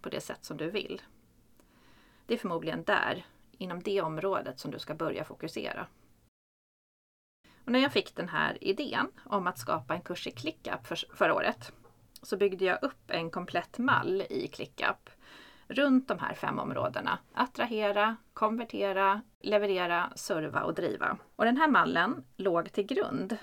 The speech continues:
för kursen om att strukturera upp sitt företag på det här sättet. Anledningen till att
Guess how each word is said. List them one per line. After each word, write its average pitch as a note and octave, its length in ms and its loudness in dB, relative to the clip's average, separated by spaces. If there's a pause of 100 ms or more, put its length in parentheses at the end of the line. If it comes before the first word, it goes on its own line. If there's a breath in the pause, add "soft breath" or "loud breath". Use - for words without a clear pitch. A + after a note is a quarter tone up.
(120)
för G3+ 80 -2
kursen - 640 0
om D3+ 120 -4
att E3 120 0
strukturera E3+ 600 -2
upp - 260 -6
sitt - 180 -6
företag F3+ 640 4
på - 60 -2
det C3 60 -2
här - 100 -8
sättet. - 580 -12 (280)
Anledningen B3 600 4
till E3 320 -6
att D#3+ 160 -6